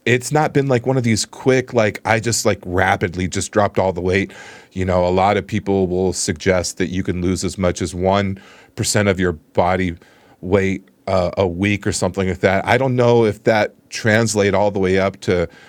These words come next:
people my size or not, but I, I haven't been losing it that much at all. I think, in fact, if anything, I've averaged probably, like, three-fourths of a pound a week over the course of the last two years. But during that time, I've, I've gotten where I can,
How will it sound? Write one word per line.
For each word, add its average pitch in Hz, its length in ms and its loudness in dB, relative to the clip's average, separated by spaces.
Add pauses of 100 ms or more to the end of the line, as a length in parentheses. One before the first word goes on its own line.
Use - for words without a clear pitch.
(300)
people 95 600 0
my 98 400 2
size 90 440 0
or 92 60 -2
not, 87 400 -2
but 92 180 0
I, 98 220 2
I 127 120 4
haven't 135 200 0
been 95 140 0
losing 92 240 0
it 87 60 -2
that 90 160 0
much 92 280 0
at 95 80 0
all. 104 220 2
I 95 100 0
think, 107 220 -4
in 113 40 -2
fact, 107 280 2
if 101 120 -4
anything, 107 340 2
I've 90 120 2
averaged 95 380 0
probably, 95 400 2
like, 92 320 0 (460)
three-fourths 104 560 2
of 92 100 0
a 90 60 -2
pound 90 320 0
a 85 60 -2
week 92 300 -2
over 95 140 0
the 90 100 -4
course 92 300 0
of 90 80 -12
the 95 60 -6
last 87 280 0
two 101 100 -2
years. 92 320 0
But 120 340 2 (420)
during 139 240 4
that 120 180 0
time, 123 280 2
I've, 104 260 0 (120)
I've 113 320 2
gotten 123 320 2
where 110 180 4
I 110 120 2
can, 98 300 -2